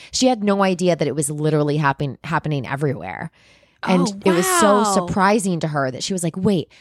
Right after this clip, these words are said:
Speaker 1: other people in the world have to wear masks?" I'm like, "Yeah, everyone is wearing masks." And
Speaker 2: Did
Speaker 1: she
Speaker 2: that
Speaker 1: just was
Speaker 2: make her
Speaker 1: floored.
Speaker 2: feel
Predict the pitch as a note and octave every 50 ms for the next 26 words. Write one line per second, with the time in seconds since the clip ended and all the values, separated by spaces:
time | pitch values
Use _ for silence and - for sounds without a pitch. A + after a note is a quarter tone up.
0 | _ _ - F#3+ F#3 F#3+ G3+ G3 - G#3 G3 - G#3 G3+ G3 F#3+ F#3 E3 D#3 D#3+
1 | D#3 D#3 E3+ F#3+ A3 G#3+ F#3 F3 E3 - E3+ E3 E3 D3+ D3 D#3 D#3+ D#3+ D3+ C3+
2 | C3+ C3+ F3 C#4 D#4 - - - - - F3 F3 D#3+ D3 - D3 C#3+ B2+ C#3+ D4+
3 | A4 - - D#2 - - - _ _ _ _ _ - F3 F#3+ C4+ F#4+ G4+ C#4+ G3+
4 | E3 D3+ D#3 D3+ C#3 D#3 D#3 C#3+ C#3 C#3+ C#3+ C#3 A#2+ G2+ E2+ C#3 - - - D#4+
5 | E4 - F4 E4 E4+ F4+ D#3 D3 - - - - - - D#4+ E4+ D#4 F4 E4+ E4+
6 | - - - D#4 D4 D4 C#4+ C#4 C4 A3+